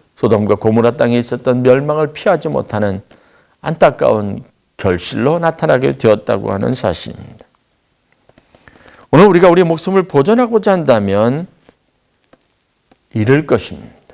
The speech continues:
그러나 오늘 우리가 우리 자신을 죽이고 하나님의 뜻에 합당한 사람의 모습으로 적극적으로 변화되기를 원한다면 우리가 하나님이 약속하신 영원한 생명을 소유하고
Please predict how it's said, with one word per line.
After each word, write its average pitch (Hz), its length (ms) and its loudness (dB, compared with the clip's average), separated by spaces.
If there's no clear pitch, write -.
그러나 160 260 4
오늘 165 180 4
우리가 160 520 2
우리 156 160 0
자신을 175 460 0
죽이고 139 800 0
하나님의 156 460 0
뜻에 196 320 2
합당한 202 480 0
사람의 185 360 0
모습으로 170 440 -2
적극적으로 170 1040 0
변화되기를 156 580 2
원한다면 110 680 -2
우리가 98 520 0
하나님이 101 400 -4
약속하신 98 560 -4
영원한 127 420 2
생명을 135 460 -2
소유하고 143 760 0